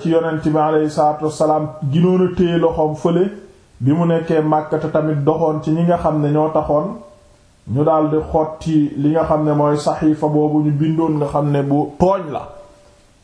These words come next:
Kon Yonent bi alayhi salaatu wassalaam waxoon na bu ko kenn rey. Waaye nag mujj na dee keroog moom, o, di Abul Bakhtari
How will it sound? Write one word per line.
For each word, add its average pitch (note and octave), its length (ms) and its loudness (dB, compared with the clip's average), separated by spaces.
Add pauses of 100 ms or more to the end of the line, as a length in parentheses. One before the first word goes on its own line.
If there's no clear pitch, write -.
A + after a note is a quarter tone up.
(140)
Kon D3+ 180 0
Yonent E3 320 0
bi D#3 160 2
alayhi D#3 260 2
salaatu D#3 320 0
wassalaam D3 320 -2
waxoon D3+ 280 0
na D3 80 0
bu C#3+ 100 -2
ko D#3 120 0
kenn E3 280 0
rey. E3+ 160 0 (1080)
Waaye C#3+ 520 2
nag A3 200 0 (1120)
mujj D3 480 0
na D#3 140 2
dee D3 400 2
keroog E3 320 0 (460)
moom, D#3 420 0
o, D3 440 0
di D3+ 240 2
Abul D3+ 400 2
Bakhtari E3 680 -2